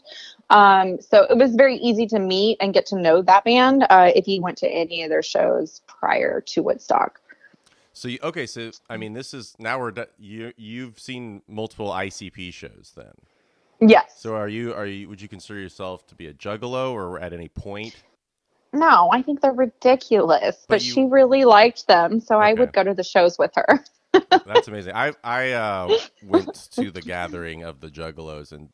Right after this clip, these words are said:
Speaker 2: two thousand nineteen,
Speaker 1: Yeah.
Speaker 2: and it was
Speaker 1: Yeah.
Speaker 2: uh, life-changing. <laughs> So I,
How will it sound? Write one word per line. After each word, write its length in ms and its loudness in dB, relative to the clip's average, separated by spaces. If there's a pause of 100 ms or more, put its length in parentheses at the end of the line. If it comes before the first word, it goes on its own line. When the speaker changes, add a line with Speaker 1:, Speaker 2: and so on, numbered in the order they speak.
Speaker 2:
two 160 -20
thousand 220 -8
nineteen, 600 -6
Speaker 1:
Yeah. 60 -20
Speaker 2:
and 100 -20
it 100 -20
was 400 -20
Speaker 1:
Yeah. 200 -4 (500)
Speaker 2:
uh, 260 -12
life-changing. 880 -10
<laughs> 20 -20
So 240 -12
I, 200 -6